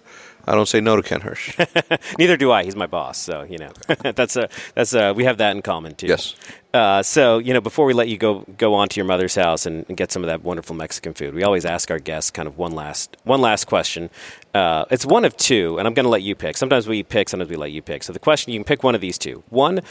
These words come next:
Speaker 2: what has, you've said you've done, you know, thousand podcast episodes,
Speaker 1: Yeah.
Speaker 2: and, and you're, you're always creating content. But what has no one asked you that you wish you, they would ask you? Or you can ans-, answer that, or you can answer,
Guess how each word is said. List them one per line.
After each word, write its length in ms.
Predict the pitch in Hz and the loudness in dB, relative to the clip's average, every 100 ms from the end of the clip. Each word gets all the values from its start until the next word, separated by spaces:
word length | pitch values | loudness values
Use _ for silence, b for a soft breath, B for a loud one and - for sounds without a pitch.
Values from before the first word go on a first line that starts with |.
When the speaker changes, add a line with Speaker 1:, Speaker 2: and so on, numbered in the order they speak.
| B B _ | B B _
Speaker 2:
what 200 | - 131 | 0 2
has, 300 | 156 127 107 | 6 4 2
you've 120 | 131 117 | -2 2
said 160 | 135 | 2
you've 100 | 113 | 2
done, 360 | 92 98 85 85 - _ _ - | 0 0 0 -6 -12 _ _ -8
you 140 | 101 | -6
know, 100 | 76 | -6
thousand 560 | - - 101 87 87 - | -4 2 2 2 -6 -2
podcast 480 | 85 78 82 71 78 | -2 -2 -4 -4 -6
episodes, 460 | 76 - 78 73 | -6 -6 -4 0
Speaker 1:
Yeah. 100 | 104 | 0
Speaker 2:
and, 140 | 80 - | 0 -6
and 140 | 85 | -6
you're, 240 | 80 82 - | -4 -6 -2
you're 180 | 98 | 0
always 520 | 82 92 87 85 - - B B _ | 4 2 2 -2 -4 -8 B B _
creating 360 | - 120 95 82 | 2 4 4 -2
content. 460 | - 85 78 71 | -6 -8 -8 -10
But 80 | 101 | -6
what 200 | 101 156 | 2 2
has 160 | 160 98 | 2 -2
no 200 | 104 110 | -2 2
one 160 | 117 101 | 2 0
asked 340 | 92 92 - | 0 -2 -4
you 120 | 101 | -8
that 140 | 95 80 | -8 -8
you 120 | 87 | -6
wish 260 | 85 104 120 | -4 -4 -6
you, 80 | - _ - | -12 _ -2
they 140 | 110 | 0
would 300 | 92 120 170 | 2 4 4
ask 280 | 80 69 - | 2 -4 -10
you? 180 | 73 123 b b _ | -12 -16 b b _
Or 360 | 190 95 - _ _ _ | 2 2 -2 _ _ _
you 60 | - | -2
can 80 | 123 | 0
ans-, 180 | 120 - | 0 -2
answer 200 | 120 135 | -4 0
that, 200 | 107 98 | 0 0
or 160 | 127 151 | 0 0
you 60 | 147 | 0
can 120 | 113 | -2
answer, 440 | 104 98 104 92 | -2 -2 -4 -6